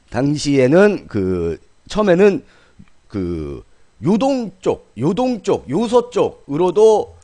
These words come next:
진출을 했다는 거죠. 그러니까 대개 그 온조는 하남 쪽으로 가고 비류는 인천으로 갔다.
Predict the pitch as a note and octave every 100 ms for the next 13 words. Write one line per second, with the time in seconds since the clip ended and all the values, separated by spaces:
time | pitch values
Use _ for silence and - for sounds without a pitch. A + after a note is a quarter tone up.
0 | - - G#3+ - F#3+ F#3 D#3+ F#3 G#3+ G3
1 | D3+ A2 G2 B2 E2+ C#3+ - D3+ F#3+ F3
2 | - _ - _ - _ _ C3+ C3+ B2
3 | F3+ B3 A3+ A#3+ A#3+ A#3+ A#3 F#3+ B3 A#3+
4 | G#3+ G3 F3 C3 F#2+ C#3 - F3 A3+ A3+
5 | A#3+ A#3+ D#3+ F#3 G3+ G3 A#3+ G#3+ E3+ A#2+
6 | - D#2+